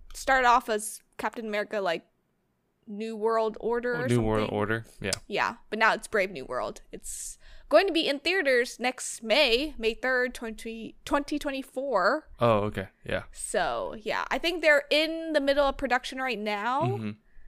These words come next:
Speaker 1: I think Anthony shared a photo of him and, spoiler alert, Harrison Ford
Speaker 2: Yeah,
Speaker 1: together.
Speaker 2: I did see that. I was like,
Speaker 1: Yeah.
Speaker 2: "Interesting." They roped in Harrison
Speaker 1: So,
Speaker 2: Ford.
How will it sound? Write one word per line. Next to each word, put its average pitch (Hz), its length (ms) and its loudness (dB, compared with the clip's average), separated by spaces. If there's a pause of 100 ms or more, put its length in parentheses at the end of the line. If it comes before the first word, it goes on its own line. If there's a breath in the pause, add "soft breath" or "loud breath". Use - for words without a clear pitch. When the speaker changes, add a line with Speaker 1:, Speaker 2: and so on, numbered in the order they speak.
(420 soft breath)
Speaker 1:
I - 40 -20
think - 280 -4
Anthony 247 760 -6 (220)
shared 233 380 -6
a 220 320 -6
photo 226 400 -2
of 226 80 -10
him 214 560 -6
and, 202 460 -6
spoiler 381 320 8
alert, 269 360 10
Harrison 240 360 -2
Ford 226 440 2 (800)
Speaker 2:
Yeah, 117 340 6
Speaker 1:
together. 202 460 0
Speaker 2:
I 302 60 -2
did 127 180 -4
see 110 160 -2
that. 98 300 4
I 110 100 0
was 113 120 0
like, 107 160 -2 (120)
Speaker 1:
Yeah. 196 280 -2 (460)
Speaker 2:
"Interesting." - 500 -16 (340)
They 101 100 2
roped 95 280 -2
in 101 60 -10
Harrison 101 360 -10
Speaker 1:
So, - 60 -16
Speaker 2:
Ford. 104 180 -8